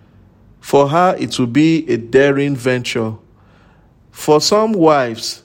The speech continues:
this is a risk worth taking. The same goes for the husbands.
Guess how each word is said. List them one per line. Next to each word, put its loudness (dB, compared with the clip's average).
this -4
is -6
a 0
risk -2
worth -2
taking. -6
The -2
same 0
goes 2
for 0
the -2
husbands. -2